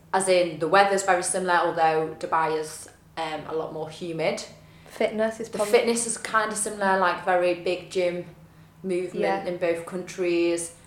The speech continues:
Speaker 1: like,
Speaker 2: Food?
Speaker 1: school holidays, like, the religion, all of that's kinda the same. It's just that the,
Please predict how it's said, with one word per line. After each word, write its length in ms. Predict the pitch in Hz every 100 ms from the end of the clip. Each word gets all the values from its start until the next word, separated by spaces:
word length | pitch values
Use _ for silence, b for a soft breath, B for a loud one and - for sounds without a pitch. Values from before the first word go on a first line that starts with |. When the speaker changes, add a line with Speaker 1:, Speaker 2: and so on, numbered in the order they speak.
| b
Speaker 1:
like, 100 | 170 240
Speaker 2:
Food? 20 |
Speaker 1:
school 280 | 294 185 180
holidays, 1000 | - 240 240 240 247 226 220 220 226 175
like, 180 | 160
the 80 | 170
religion, 560 | 170 208 220 240 220 214
all 140 | 196
of 80 | 180
that's 240 | 185 185
kinda 260 | - 208 214
the 60 | 214
same. 240 | 226 247
It's 100 | -
just 220 | - -
that 160 | 160 160
the, 260 | 156 156